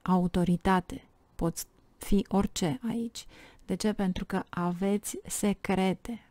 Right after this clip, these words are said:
Poate fi avocat, poate fi judecător, un magistrat, un politician,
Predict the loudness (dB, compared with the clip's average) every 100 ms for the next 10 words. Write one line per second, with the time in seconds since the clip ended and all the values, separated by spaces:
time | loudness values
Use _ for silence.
0 | _ -4 -2 -2 -2 0 0 0 -4 -2
1 | 2 4 2 0 -6 -6 -4 -2 -4 -4
2 | -6 -2 -2 -2 -4 -8 -20 -20 -18 -10
3 | -4 -2 0 0 0 -2 -2 0 0 2
4 | 0 -2 -4 -12 -20 -20 -20 _ 2 4
5 | 4 0 -2 -2 -4 -2 0 0 0 -4
6 | -8 _ 4 6 4 4 6 4 4 0
7 | 0 -4 -2 0 0 0 0 -2 -4